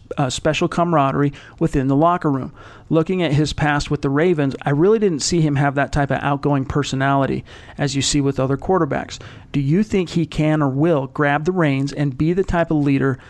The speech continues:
the Broncos haven't had since Peyton Manning? Keep up the excellent work. You all are amazing." Again, thanks, Christy. Um,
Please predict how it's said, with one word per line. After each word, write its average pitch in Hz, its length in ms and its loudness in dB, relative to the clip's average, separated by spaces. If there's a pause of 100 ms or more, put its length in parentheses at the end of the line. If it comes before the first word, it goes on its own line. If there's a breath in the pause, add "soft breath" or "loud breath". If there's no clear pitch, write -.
(120 loud breath)
the 143 60 -4
Broncos 139 400 0
haven't 160 320 -2
had 139 260 0
since 131 180 -4
Peyton 143 320 -2
Manning? 160 380 0 (320 loud breath)
Keep 156 240 -2
up 156 120 -2
the 139 100 -2
excellent 143 360 -2
work. 170 320 0 (140)
You 165 260 0
all 147 380 0
are 135 340 2
amazing." 131 540 -2
Again, 135 240 -2
thanks, 131 300 -4
Christy. - 420 -4 (400 loud breath)
Um, 143 380 -2